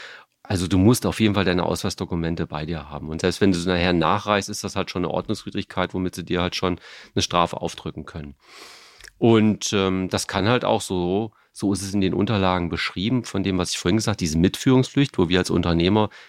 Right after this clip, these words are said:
den Mitarbeiter aufklären. Wenn man die nicht hat, kann es halt sein, dass der Unternehmer bis zu dreißigtausend Euro Strafe zahlen kann. Aber wenn ich die Unterschrift habe und der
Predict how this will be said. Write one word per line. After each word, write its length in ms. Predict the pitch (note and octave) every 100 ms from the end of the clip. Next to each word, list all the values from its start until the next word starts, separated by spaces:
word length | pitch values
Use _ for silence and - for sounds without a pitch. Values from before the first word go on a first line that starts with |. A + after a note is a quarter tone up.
| _
den 80 | A#2+
Mitarbeiter 500 | F#2+ A#2 A2+ A2 A#2+
aufklären. 560 | A2 A2+ - - A#2+ A#2 - - -
Wenn 100 | F2
man 140 | F2
die 100 | F2+
nicht 220 | F2+ -
hat, 180 | F2+ - - _ _ -
kann 180 | - F#2+
es 140 | F2
halt 140 | F2 -
sein, 200 | D#2 E2+
dass 140 | F2+
der 100 | F#2
Unternehmer 380 | F2 E2+ F2+ F#2
bis 120 | -
zu 120 | -
dreißigtausend 600 | - - - - G#2+ A2+
Euro 120 | A2+
Strafe 320 | A2+ - G#2 A2+
zahlen 320 | - A2 A2+
kann. 240 | - B2 C3+ - - - - - -
Aber 180 | F#2+
wenn 140 | D#2+ C3
ich 80 | D3+
die 100 | F#2+
Unterschrift 540 | F2 E2+ - F2+ -
habe 160 | G2 -
und 200 | F2+ E2
der 280 | E2 D#2